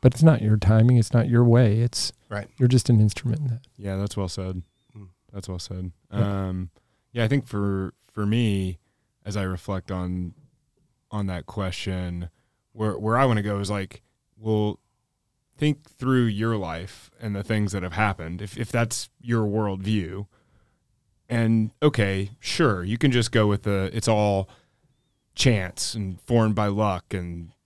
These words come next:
Speaker 3: predestination or whatever you wanna call it, right?
Speaker 2: Mm.
Speaker 3: But if you actually dig a little bit deeper and peel back the onion, you'll see these things that just make sense in a way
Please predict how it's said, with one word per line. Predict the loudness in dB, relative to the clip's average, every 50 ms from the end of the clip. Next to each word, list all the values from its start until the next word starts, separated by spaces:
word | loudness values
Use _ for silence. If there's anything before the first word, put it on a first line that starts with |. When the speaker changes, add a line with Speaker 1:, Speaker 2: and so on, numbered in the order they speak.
| _ _ _ _
Speaker 3:
predestination | 2 4 6 6 6 6 4 4 2 2 2 2 0 0 -2 -4 -4 -4
or | -4 0
whatever | 4 6 6 6 6
you | 4 2
wanna | 2 2 0 0 -2 -4 -8 _ _
call | -2 2 4 4 4 4 2
it, | 0 -4 -6 -6
right? | -4 -2 0 0 0 -2 -4 _ _ _ _ _ _ _ -20 _ _ _ _ _ _ -20
Speaker 2:
Mm. | -20 -14 -4
Speaker 3:
But | 0 2 2 2 2 -2 _ _ _ _ _ _ _ _ _ _ _ _ _ -6
if | -4 2 4
you | 6 6
actually | 6 4 4 2 2 2 4 4 4 4 2 0 -2 -4 -8 _ _ _ _ _ _ _ _ _ _ _ -8 0
dig | 4 4 6 6
a | 4
little | 2 2 0 0 0
bit | 0 -2 -2
deeper | -2 -4 -4 -4 -6 -6 -6 -6 -6
and | -6 -6 -4
peel | 0 2 2 2
back | 2 0 -2 -4
the | -6 -4 0
onion, | 0 2 2 0 0 -4 -6 -6 -8 -10 _ _ _ _ _ _ _ _
you'll | -4 -2 0
see | 4 4 6
these | 6 6 4 2
things | 2 4 4 6 6 4 2 2 0
that | 0 -2 -2 -2 -2
just | 0 2 4 4 2 0 -2 -4 -8 -14 _ _ _ _ _ _ _ _ _ _ _ _ _ -12
make | -4 0 2 2 2 2 0 -2
sense | -4 -2 2 4 6 6 4 4 4 4
in | 4
a | 4 4
way | 2 2 0 2 2 4 4 4 2 2 0 -4